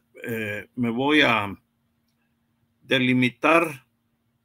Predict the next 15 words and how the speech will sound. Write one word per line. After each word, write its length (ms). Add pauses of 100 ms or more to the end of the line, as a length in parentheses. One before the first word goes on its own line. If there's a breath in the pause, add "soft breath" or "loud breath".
(300)
en 180
el 160
comentario 840
del 360
artículo 800
El 120
anillo 360
periférico 640
de 60
la 160
ciudad 180
de 80
Guatemala, 540
mil 200
novecientos 760